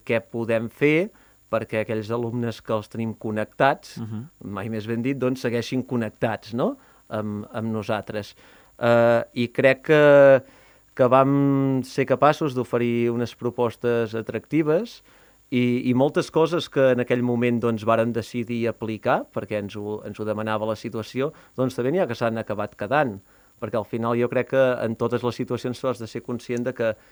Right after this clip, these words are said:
Speaker 1: les coses noves que apareixen, encara que aquella situació, eh, inicial acabi canviant, com ha passat ara, no? Que hem tornat com en aquesta normalitat,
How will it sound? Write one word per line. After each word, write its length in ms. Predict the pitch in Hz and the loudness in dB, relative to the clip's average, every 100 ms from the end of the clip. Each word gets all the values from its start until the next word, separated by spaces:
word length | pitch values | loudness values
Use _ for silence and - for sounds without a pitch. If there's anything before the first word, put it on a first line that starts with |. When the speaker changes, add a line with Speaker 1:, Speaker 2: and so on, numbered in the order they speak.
| _ _ - | _ _ -4
Speaker 1:
les 280 | 110 107 | -2 -2
coses 400 | - 135 123 120 | 0 2 2 0
noves 280 | 131 127 117 | 0 -2 -2
que 80 | - | -6
apareixen, 560 | 113 123 143 - 160 233 _ _ _ - | -2 2 2 0 -2 -4 _ _ _ -10
encara 480 | 110 110 - 117 123 | -8 -6 -2 0 0
que 180 | - 127 123 127 127 120 | 2 2 2 2 0 0
aquella 220 | 127 123 | -2 -2
situació, 920 | - 123 123 120 131 127 127 127 123 - _ _ - | -6 -4 -4 -4 -2 2 4 4 0 -6 _ _ -4
eh, 500 | 123 123 123 123 127 | 0 2 2 0 -2
inicial 520 | 135 123 127 - 131 127 | -4 -2 -2 0 0 2
acabi 260 | 120 123 | 0 -2
canviant, 360 | 123 123 135 175 | -2 0 0 0
com 120 | 139 113 | -4 -6
ha 60 | |
passat 280 | - 117 110 | -6 -4 -2
ara, 180 | 135 165 | 0 0
no? 100 | 143 | -4
Que 80 | 107 | -6
hem 100 | 101 | -6
tornat 360 | 107 110 110 | -6 -6 -6
com 160 | - 110 | -6 -6
en 80 | 107 | -4
aquesta 280 | 107 - 113 | -6 -6 -6
normalitat, 580 | 110 113 117 117 135 | -4 -2 -4 -2 -4